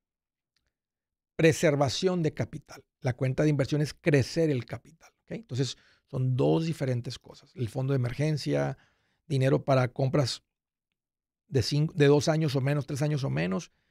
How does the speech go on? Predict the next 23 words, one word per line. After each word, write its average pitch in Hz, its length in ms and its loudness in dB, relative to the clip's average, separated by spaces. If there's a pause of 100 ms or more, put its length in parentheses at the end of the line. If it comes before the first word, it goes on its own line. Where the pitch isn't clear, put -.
(100)
lo - 80 -6
ponemos 131 160 4
en 131 80 2
el 123 40 2
money 113 200 0
market. - 240 -18 (180)
Dinero 131 400 0
que - 140 -2
queremos 143 400 2
que - 140 -4
crezca, 160 500 -2 (840)
aunque 147 360 4
a 135 100 0
plazo 156 280 0
largo 156 320 2
pueda 156 260 2
bajar, 147 500 0 (200)
a - 120 -14
plazo 143 240 -4
corto, 151 320 0
perdón, 143 280 -4
pueda 139 240 0
bajar, 135 420 -4